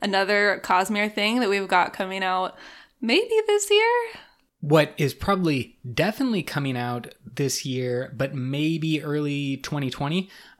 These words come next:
Speaker 2: is White Sand novel three, the graphic novel taking place on the planet of Taldane, testing my knowledge a little bit right here off the bat.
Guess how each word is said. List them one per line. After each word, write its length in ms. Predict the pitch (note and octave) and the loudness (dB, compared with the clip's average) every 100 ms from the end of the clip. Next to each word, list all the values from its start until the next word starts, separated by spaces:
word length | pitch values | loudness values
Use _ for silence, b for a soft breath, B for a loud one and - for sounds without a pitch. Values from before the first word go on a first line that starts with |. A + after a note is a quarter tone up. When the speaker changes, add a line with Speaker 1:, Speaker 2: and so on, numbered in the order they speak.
| B | B
Speaker 2:
is 480 | D3 D3 C#3+ C3+ B2+ | 0 2 2 2 -2
White 440 | A2 A#2 C#3 D#3 | -2 0 0 0
Sand 800 | - - C#3+ C3 B2+ B2+ B2 - _ _ - | -4 -2 -2 -2 -4 -4 -6 -8 _ _ -8
novel 400 | C3 C#3 C3 B2+ | 0 2 2 0
three, 480 | - - C#3+ A#2+ G#2+ | -2 -4 -2 -2 -6
the 120 | A#2+ | -6
graphic 480 | A#2+ C3+ D3 E3+ D3 | -2 2 2 0 -4
novel 480 | C3 B2 A#2+ A#2+ - b b b - | -4 -2 0 -2 -4 b b b -4
taking 400 | D3 C3 C3 B2 | -4 -2 -4 -4
place 400 | - B2+ B2 B2 | -2 0 0 -4
on 340 | C#3+ B2+ B2 B2 | -6 -4 -4 -6
the 80 | |
planet 320 | A#2+ C#3+ C3 B2+ | -4 -4 -4 -4
of 260 | B2+ A#2+ | -4 -4
Taldane, 640 | - C3 B2 A#2+ B2 F#3+ G#3 _ - | -4 -4 -2 -2 0 -2 -4 _ -10
testing 260 | A#2+ - | -8 -6
my 60 | A#2 | -6
knowledge 340 | A#2+ A#2+ A2+ | -6 -6 -6
a 40 | A#2+ | -6
little 180 | A#2+ | -6
bit 180 | A#2+ A#2+ | -6 -6
right 160 | B2+ A#2+ | -8 -6
here 200 | C3+ C3 | -4 -4
off 120 | A#2+ | -4
the 60 | A2+ | -4
bat. 340 | A#2+ D#3+ - | -2 -4 -6